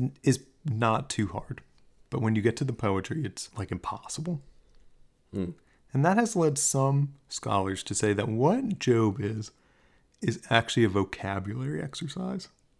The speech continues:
Speaker 2: Hmm.
Speaker 1: And I just wonder if that isn't an attempt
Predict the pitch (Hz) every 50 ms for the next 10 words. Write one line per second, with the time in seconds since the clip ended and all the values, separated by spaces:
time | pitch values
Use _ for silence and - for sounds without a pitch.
0 | _ 117 113 98 - - _ _ _ _ _ - 117 113 123 127 127 135 160 160
1 | - - 151 143 139 139 123 107 - 107 92 98 104 107 117 123 - - - -
2 | 110 110 110 107 101 95 95 92 - - - 104 104 104 113 - -